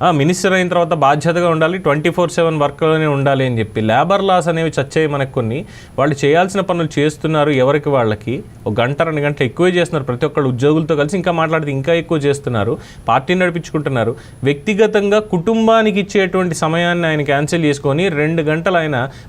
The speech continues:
పాత కమిట్మెంట్స్ ఏవైతే ఉన్నాయో వాటి గురించి ఇస్తూ ఉంటే,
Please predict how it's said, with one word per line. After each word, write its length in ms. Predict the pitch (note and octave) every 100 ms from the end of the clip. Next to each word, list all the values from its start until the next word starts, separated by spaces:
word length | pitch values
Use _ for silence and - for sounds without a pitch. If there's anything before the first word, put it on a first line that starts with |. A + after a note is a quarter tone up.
| - C#3+
పాత 240 | D#3+ F3+
కమిట్మెంట్స్ 640 | - E3+ G3 G3+ G#3 F3
ఏవైతే 340 | E3+ E3+ D#3 D#3+
ఉన్నాయో 340 | D3 C#3 E3+
వాటి 340 | C#3+ B2+ D3+ E3+
గురించి 300 | F3 E3+ D3+
ఇస్తూ 220 | - C#3+
ఉంటే, 280 | B2 B2+